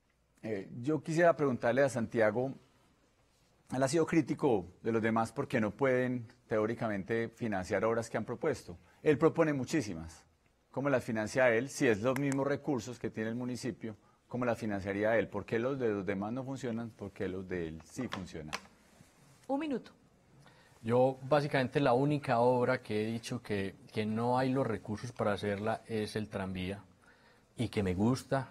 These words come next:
Speaker 3: y que ojalá la go-, en la nación dé, dé los recursos, pero soy práctico y propongo que mientras no tenemos los recursos, entonces por ahora pongamos, digamos, un, un,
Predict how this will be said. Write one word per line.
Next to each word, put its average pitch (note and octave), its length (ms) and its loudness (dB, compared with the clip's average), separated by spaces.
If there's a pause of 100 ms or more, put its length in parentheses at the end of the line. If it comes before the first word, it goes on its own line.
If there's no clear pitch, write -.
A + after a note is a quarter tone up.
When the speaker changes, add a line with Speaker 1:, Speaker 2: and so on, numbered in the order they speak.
(120)
Speaker 3:
y G#2 140 -2
que - 120 -8
ojalá F#2+ 380 0
la A#2+ 180 2
go-, A2+ 140 -4
en G#2 180 0
la F#2+ 100 -4
nación G2+ 380 -4
dé, A#2 240 0
dé A2+ 200 2
los A#2 140 2
recursos, A2 640 -6 (320)
pero A#2 200 4
soy B2 160 2
práctico B2 720 -2 (320)
y A#2+ 140 2
propongo A2+ 760 0
que F#2 200 -4 (120)
mientras F#2+ 480 -2
no G#2+ 180 -2
tenemos C#3+ 380 0
los C#3 100 2
recursos, C3+ 380 -2
entonces B2 260 -4
por B2+ 220 4
ahora A2+ 400 4 (400)
pongamos, G#2 380 -2
digamos, A2+ 360 -2
un, C3 320 -2 (880)
un, F#2 240 -6